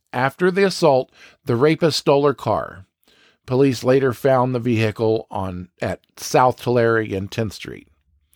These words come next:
Two days later, about nine P M, June thirteenth, nineteen eighty-eight, a twenty-four-year-old female was kidnapped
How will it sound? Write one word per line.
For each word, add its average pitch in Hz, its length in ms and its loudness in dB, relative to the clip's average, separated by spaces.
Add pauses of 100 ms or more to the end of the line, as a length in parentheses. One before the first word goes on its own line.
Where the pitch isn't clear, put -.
(800)
Two 220 260 4
days 202 320 2
later, 180 560 2
about 117 400 0
nine 156 520 2
P 120 280 -6
M, 85 300 -8
June 139 580 -2
thirteenth, 147 720 -4 (400)
nineteen 143 600 -2 (100)
eighty-eight, 127 580 -2 (140)
a 117 100 0
twenty-four-year-old 156 1300 2
female 117 540 -2
was 113 180 -4
kidnapped 147 640 -2